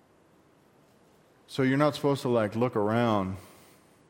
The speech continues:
right, and judge other people's motives and all that. But you can look around and who are you, who are you hanging out with?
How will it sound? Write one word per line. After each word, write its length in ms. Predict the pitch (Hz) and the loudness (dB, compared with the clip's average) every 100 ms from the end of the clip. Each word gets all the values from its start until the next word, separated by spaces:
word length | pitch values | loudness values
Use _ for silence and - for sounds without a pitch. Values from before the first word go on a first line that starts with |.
| _ _ - | _ _ -4
right, 220 | 95 95 | -4 -4
and 240 | 95 92 110 - _ _ _ _ - - | -8 -12 -14 -20 _ _ _ _ -20 -6
judge 300 | 104 95 101 | -2 -2 -2
other 180 | 92 82 | -6 -8
people's 400 | 110 - 90 92 | -8 -8 -10 -6
motives 580 | 90 92 92 87 98 | -4 -4 -4 -6 -10
and 80 | 95 | -12
all 180 | 85 82 | -10 -10
that. 180 | 76 - | -12 -10
But 180 | 95 170 | -6 -2
you 100 | 170 | -2
can 180 | 151 | 0
look 200 | 147 147 | 0 0
around 500 | 117 123 147 127 127 127 | 0 2 2 0 -2 -6
and 120 | 110 | -6
who 120 | 156 | -6
are 60 | 139 | -6
you, 80 | - | -8
who 200 | 113 156 | -6 -4
are 60 | |
you 60 | 120 | -2
hanging 260 | 139 123 | -4 -2
out 240 | 156 208 - | -4 -6 -10
with? 340 | - - - | -14 -16 -20